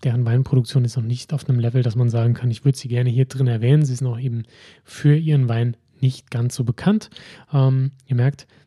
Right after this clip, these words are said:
wir haben ein bisschen das Thema, ne, Prestige mit Bordeaux. Toskana ist der größte Weinproduzent, beziehungsweise Italien ist der größte Weinproduzent weltweit. Und die Toskana-Weine sind, glaub ich, die bekanntesten, auch wenn man das Piemont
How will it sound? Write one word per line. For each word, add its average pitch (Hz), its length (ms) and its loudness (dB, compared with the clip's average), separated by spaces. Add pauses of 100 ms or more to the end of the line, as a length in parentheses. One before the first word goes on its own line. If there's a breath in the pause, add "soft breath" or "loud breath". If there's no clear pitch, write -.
(180)
wir 110 140 0
haben 131 240 0 (100)
ein 131 120 -2
bisschen 143 460 2
das - 180 -4
Thema, 123 480 4 (200)
ne, 131 160 4
Prestige 156 640 2
mit 131 160 0
Bordeaux. 139 540 4 (360 loud breath)
Toskana 139 640 0
ist 123 100 0
der 127 80 -2
größte 123 380 0
Weinproduzent, 143 1080 0
beziehungsweise 127 380 0
Italien 131 400 0
ist 127 120 -4
der 135 80 -4
größte 113 320 -8
Weinproduzent 135 1040 -2
weltweit. 127 680 0 (400 loud breath)
Und 123 260 0
die 123 80 -4
Toskana-Weine 120 800 -4
sind, 120 140 -4
glaub 113 160 -6
ich, 110 80 -8
die - 100 -10
bekanntesten, 131 680 -4
auch 113 120 -6
wenn 127 100 2
man 127 100 2
das 120 100 -2
Piemont 151 580 2